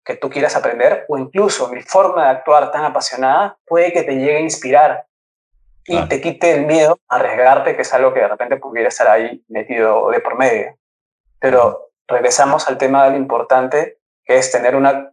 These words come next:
Speaker 1: cultura basada en la conexión, basada en facilitar estos espacios de conexión.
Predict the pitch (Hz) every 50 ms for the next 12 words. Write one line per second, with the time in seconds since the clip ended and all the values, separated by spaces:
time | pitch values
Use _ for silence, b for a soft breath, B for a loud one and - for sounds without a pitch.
0 | _ - - 135 127 - - 156 160 160 123 127 117 117 117 - - - 135 139
1 | 143 143 139 139 - 120 117 117 117 - - 170 165 139 113 107 - _ _ -
2 | 123 - - - - 131 131 139 143 139 135 - - 143 - - 135 113 117 -
3 | - 139 143 147 147 - - 156 - - - - - 147 - 131 135 131 117 117
4 | 113 110 110 110 - - 165 143 113 110 -